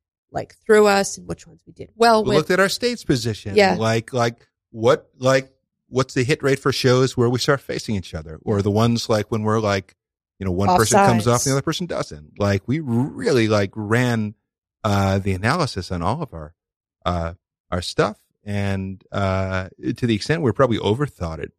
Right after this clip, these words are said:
Speaker 2: a little bit, but man, I've been on enough improv teams in this fucking city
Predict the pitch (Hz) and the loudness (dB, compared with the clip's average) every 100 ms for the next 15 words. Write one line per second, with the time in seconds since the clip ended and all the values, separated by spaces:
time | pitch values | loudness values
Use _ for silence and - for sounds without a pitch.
0 | - 110 101 92 90 - _ - 104 95 | -8 -4 -4 -4 -8 -12 _ -2 -2 -2
1 | _ _ _ _ _ _ _ _ - 113 | _ _ _ _ _ _ _ _ -2 2
2 | 127 165 147 175 185 190 165 123 139 160 | 4 4 0 0 2 2 0 -2 -2 -6
3 | - 127 - 139 120 - 107 104 98 104 | -4 -6 0 0 0 -4 -4 -4 -6 -10
4 | - 107 98 - 104 95 | -8 -8 -8 -4 -2 -2